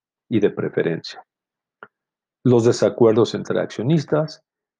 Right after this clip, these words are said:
y la limitación de la responsabilidad de consejeros y directivos por daños y perjuicios.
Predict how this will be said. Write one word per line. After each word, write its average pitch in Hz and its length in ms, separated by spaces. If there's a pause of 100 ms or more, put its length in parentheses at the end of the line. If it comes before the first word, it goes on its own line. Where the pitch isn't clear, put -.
y 190 80
la 185 120
limitación 131 760
de 117 80
la 101 160
responsabilidad 101 960
de 107 120
consejeros 104 680
y 98 40
directivos 104 640
por 90 240
daños 98 440
y 98 340 (180)
perjuicios. - 720